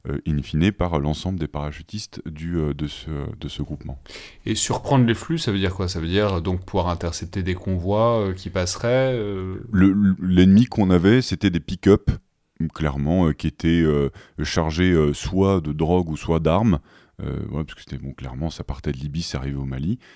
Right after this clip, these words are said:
Speaker 1: et donc ça passait par cette zone. Et, euh, et l'objectif était de, euh, euh, comment dire, de, de surprendre ces, ces flux-là, en gros, en faisant, euh, une sorte de contrôle de zone très élargi.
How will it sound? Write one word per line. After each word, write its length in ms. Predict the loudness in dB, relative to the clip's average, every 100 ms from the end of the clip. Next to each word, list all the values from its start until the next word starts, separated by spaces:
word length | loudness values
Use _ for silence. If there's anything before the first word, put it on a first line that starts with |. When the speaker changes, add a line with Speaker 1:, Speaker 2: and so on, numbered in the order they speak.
| _
Speaker 1:
et 80 | -2
donc 180 | -2 0
ça 100 | -2
passait 300 | 0 0 0
par 140 | -2
cette 180 | -2 -2
zone. 200 | -2 -4 -6 _ -20 _ _ _ -10
Et, 220 | -8 -8
euh, 60 | -10 -12 -14 -16 -16 -16
et 80 | -16
l'objectif 540 | -10 -8 -6 -6 -6 -6
était 240 | -4 -2
de, 160 | 0 2
euh, 280 | 2 2 -4 -12 -20 _ -14
euh, 80 | -12 -10
comment 320 | -8 -6 -6
dire, 320 | -8 -8 -8
de, 160 | -8 -8
de 140 | -8
surprendre 520 | -6 -8 -4 -4 -4
ces, 200 | -6 -10
ces 160 | -8 -10
flux-là, 260 | -6 -4
en 240 | -4 -4 -6
gros, 280 | -2 2 2
en 100 | 0
faisant, 320 | -2 0 0
euh, 40 |
une 380 | -2 -10 _ -10
sorte 140 | -8
de 60 | -6
contrôle 420 | 0 2 4 4
de 100 | 4
zone 240 | 2 2 0
très 320 | -2 -2 -2
élargi. 480 | -4 -6 -4 -6